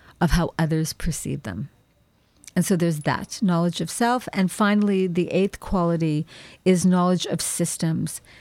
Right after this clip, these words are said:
Can I read a quote? Um, knowledge of systems, because I think this quote can say it better than any way that I can say it. And, um, this is a quote from one of my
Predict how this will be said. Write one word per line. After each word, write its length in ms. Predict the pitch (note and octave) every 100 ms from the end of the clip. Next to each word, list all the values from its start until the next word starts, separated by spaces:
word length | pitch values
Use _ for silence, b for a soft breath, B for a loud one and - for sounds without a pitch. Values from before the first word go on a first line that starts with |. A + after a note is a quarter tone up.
| B
Can 160 | - B3
I 80 | C#4+
read 240 | E4 F4
a 80 | D#4
quote? 640 | - E3+ D#3+ G#3 - - - - - - - - F3+
Um, 260 | F3+ F3+ F#3
knowledge 380 | F#3 F#3 F#3+ G3
of 80 | F3
systems, 560 | - F3+ - F#3 F3+
because 320 | G3+ - G#3 -
I 80 | G3+
think 240 | - A#3+
this 160 | A3 -
quote 320 | - A3 F#3+
can 160 | G#3 F#3
say 240 | - F#3
it 160 | F3 - B B B B -
better 280 | - F#3+ G3+
than 400 | F3+ F3 E3+ E3 -
any 240 | F3 F#3
way 220 | F3 E3 D#3+
that 180 | D#3+ -
I 140 | D#3+
can 200 | - F#3+
say 300 | - G3 G3+
it. 160 | A3 A3 B B B B B G3
And, 380 | F3+ F3+ F3
um, 420 | F3+ E3+ E3 D#3+ D3 - - _ _ - _
this 240 | F#3+ G#3
is 80 | G3
a 60 | G3+
quote 320 | - G#3+ G3+
from 420 | - F#3 F3 F3 - -
one 200 | G3 F#3
of 120 | F3+
my 200 | E3+